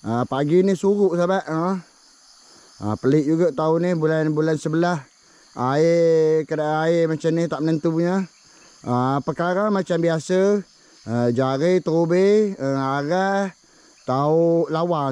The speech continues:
Semalam kawan ada ngumpai tahu umpan cengkerik, ah, tahu lawan. Tak tahu lagi lah ada rezeki, tak ada rezeki. Kalau ada rezeki nanti kawan lah video ni. Kalau tak ada, tak adalah sahabat. Ah,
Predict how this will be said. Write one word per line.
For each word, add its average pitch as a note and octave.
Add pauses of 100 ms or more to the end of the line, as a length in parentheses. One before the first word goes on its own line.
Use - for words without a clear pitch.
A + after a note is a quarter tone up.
Semalam D#3
kawan D3+
ada D#3
ngumpai D#3
tahu D3
umpan D3
cengkerik, D3 (560)
ah, C#3
tahu C#3
lawan. F3+ (560)
Tak B2
tahu C3+
lagi D3
lah C3+
ada B2
rezeki, C#3+
tak C#3+
ada C#3
rezeki. F#3 (400)
Kalau G#2
ada G#2
rezeki B2
nanti D3 (360)
kawan C#3+
lah D3+
video D#3
ni. E3+
Kalau A#2
tak B2
ada, B2
tak C3
adalah C#3+
sahabat. D3+ (480)
Ah, A2+